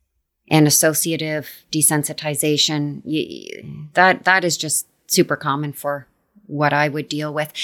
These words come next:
It's kind, it's, it's just like, <laughs> there's a couple examples. I mean, you can, it's, it's like people maturing and changing. They don't wanna go the same bar that they went to when they were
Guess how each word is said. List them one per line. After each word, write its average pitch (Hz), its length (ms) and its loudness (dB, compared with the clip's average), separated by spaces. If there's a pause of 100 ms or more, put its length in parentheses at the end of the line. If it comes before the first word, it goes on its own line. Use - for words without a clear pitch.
(160)
It's 370 140 2
kind, - 300 -2
it's, - 300 2
it's - 200 2
just - 240 2
like, 269 340 4 (400)
<laughs> - 380 -20
there's 233 520 0
a - 40 2
couple 302 280 4
examples. 185 500 2
I 208 40 0
mean, 185 200 0
you 175 100 0
can, 165 320 0 (1160)
it's, - 280 0
it's 208 180 0
like 226 180 2
people 247 240 2
maturing 170 640 2
and 170 120 2
changing. 175 520 0 (460)
They 156 140 4
don't 202 140 6
wanna 175 160 4
go 170 120 -2
the 165 80 -2
same 165 320 2
bar 160 260 0
that 156 200 -2
they 156 100 -4
went 151 240 -6
to 143 300 -2 (120)
when 147 220 -2
they 147 120 -4
were 139 260 -2